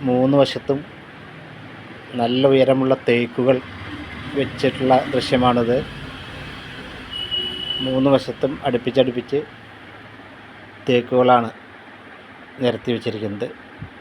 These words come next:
അങ്ങനെയൊരു രംഗം. അതുപോലെ തന്നെ ഓരോന്നിൻ്റെയും വിവരണങ്ങൾ അടുത്ത് തന്നെ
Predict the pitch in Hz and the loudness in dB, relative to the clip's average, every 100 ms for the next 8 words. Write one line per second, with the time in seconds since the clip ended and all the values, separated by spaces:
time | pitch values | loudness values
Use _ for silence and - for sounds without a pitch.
0 | - 117 120 120 120 123 139 - - 120 | -10 -6 -2 2 2 0 -6 -12 -10 -8
1 | 117 123 151 - - - - - - - | -4 -4 -4 -18 -20 -20 -20 -20 -20 -20
2 | - - - - - - - - - - | -20 -20 -20 -20 -20 -20 -20 -20 -20 -20
3 | - - - - 120 117 131 131 127 135 | -20 -20 -20 -8 -4 2 6 6 6 4
4 | 139 147 165 - - - 139 131 135 135 | 6 2 0 -14 -20 -6 2 4 8 8
5 | 135 135 139 143 143 151 156 - - - | 8 6 6 6 6 2 0 -16 -20 -20
6 | - - - 135 135 127 131 135 135 143 | -20 -20 -12 2 4 6 6 4 4 4
7 | 151 - 135 123 143 135 135 | 2 0 -2 0 4 4 4